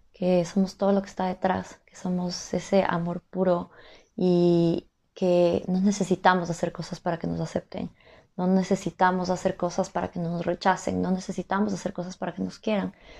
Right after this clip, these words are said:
Simplemente tenemos que ser nosotros mismos y reconocernos y ser fieles también a nuestros deseos y a nuestros anhelos. Y simplemente de esa forma ya nos van a querer. No tenemos que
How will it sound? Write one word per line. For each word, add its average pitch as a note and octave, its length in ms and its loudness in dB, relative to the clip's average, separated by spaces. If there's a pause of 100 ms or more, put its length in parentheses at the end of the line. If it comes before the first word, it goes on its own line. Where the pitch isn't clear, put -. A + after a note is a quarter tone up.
(140)
Simplemente G#3 540 6
tenemos F#3+ 340 0
que - 80 -20
ser F#3 220 0
nosotros F3+ 500 -4
mismos F3 640 -4 (400)
y E3+ 400 0
reconocernos F3 1200 2
y E3 120 -6
ser F3+ 440 2 (340)
fieles A3 580 4
también F#3+ 460 0
a F#3 100 -2
nuestros F3 340 -6
deseos E3+ 340 -2
y F3+ 40 2
a E3+ 40 0
nuestros E3+ 360 -4
anhelos. - 520 -2 (540)
Y F3 360 -6
simplemente F#3 680 2
de F#3 60 4
esa F#3 180 -2
forma F#3+ 640 0 (160)
ya G3+ 160 2
nos F3+ 180 -2
van G3+ 140 2
a G3 100 -4
querer. - 380 -2 (160)
No F#3+ 160 -4
tenemos G3 420 4
que F3 340 2